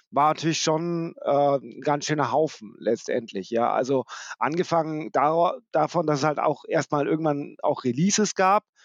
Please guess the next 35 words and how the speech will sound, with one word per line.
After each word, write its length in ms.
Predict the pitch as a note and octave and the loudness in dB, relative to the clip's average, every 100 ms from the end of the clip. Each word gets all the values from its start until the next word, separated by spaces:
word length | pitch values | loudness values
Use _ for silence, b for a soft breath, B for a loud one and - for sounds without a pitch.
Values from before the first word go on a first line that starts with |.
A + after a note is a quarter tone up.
| b b | b b
Und 60 | C3+ | -8
dann 60 | |
kam 200 | D3 D#3+ | -2 0
letztendlich 560 | D3+ D#3 - D#3 E3+ - | 2 0 0 0 0 0
auch 140 | - | 0
dann 160 | - C3+ | 0 0
der 100 | C#3 | -2
Keys, 600 | - E3 G3+ G#3 - - - | -2 0 2 4 2 -2 0
äh, 320 | F3+ F3 F3 E3 | 2 4 2 0
dazu 440 | E3+ - F#3 G3 | -4 -2 -2 0
und 120 | D#3 | 0
hat 140 | D3+ - | 0 0
eben 160 | D#3 D3 | -2 -2
diese 280 | C#3 C#3+ | 0 2
H 160 | C#3+ C3+ | 0 0
W 60 | C3 | -4
I-Geschichte 1400 | - F#3 G#3+ A3 - - - _ - E3 G#3+ - G#3+ | -4 0 2 0 -4 -20 -20 _ -2 0 2 2 0
da 140 | F3 E3 | 2 2
reingebaut 680 | E3 F#3 F#3 F3+ E3+ F3+ D3 | 2 0 -2 2 2 2 0
und 80 | D3+ | -2
hat 120 | - | -2
dann 120 | D#3+ | -2
die 60 | D3+ | 0
Möglichkeit, 640 | D#3 E3 E3 - D#3+ - | 0 -2 -2 0 0 0
äh, 280 | - G#2 - F#2 - _ _ - | -6 -6 -6 -8 -18 _ _ -8
gegeben, 380 | D3 E3 E3 | 0 0 0
dass 160 | D3+ C#3+ | -2 -2
man 80 | D3+ | 0
dann 140 | D3 | 0
eben 180 | C#3 C3+ | 0 0
auch 180 | B2+ - | -2 -2
U-S-B-Hardware-Wallets, 2250 | D3 C#3 - D3 E3+ G3 - _ _ _ - - _ - E3 F3+ E3 D#3+ E3+ D#3+ - - - - | 0 0 0 2 2 2 -2 _ _ _ -20 -20 _ 0 0 2 0 2 2 0 -4 -10 -12 -2
äh, 80 | D3+ | 2
ranflanschen 920 | D#3 C3+ D3 D#3+ - E3 E3 - D#3+ | 4 2 0 0 0 0 0 -6 -4
konnte. 460 | D#3+ E3 E3 E3+ | 0 0 2 0